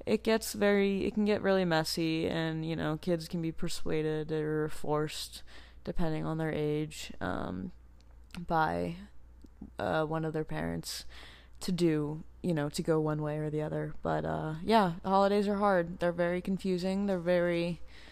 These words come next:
they're kinda sad, honestly. <laughs> They're kinda really sad. I don't like waking up. I didn't like waking up on this past Christmas.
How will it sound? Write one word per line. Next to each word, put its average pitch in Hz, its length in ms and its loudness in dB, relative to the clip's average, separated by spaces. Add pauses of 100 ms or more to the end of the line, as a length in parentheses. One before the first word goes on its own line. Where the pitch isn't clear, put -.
(680)
they're 240 100 4
kinda 320 240 10
sad, 262 360 10
honestly. 202 680 6
<laughs> - 60 -18 (1300)
They're 226 120 4
kinda 254 240 6
really 254 260 8
sad. 208 520 8 (160)
I 214 480 6
don't 202 240 4
like 190 300 2
waking 190 340 4
up. 180 260 2 (600)
I 196 100 2
didn't 190 260 0
like 180 280 -2
waking 180 320 -4
up 175 200 -2
on 175 220 -2
this - 360 -6 (1080)
past 185 440 6
Christmas. - 1000 -4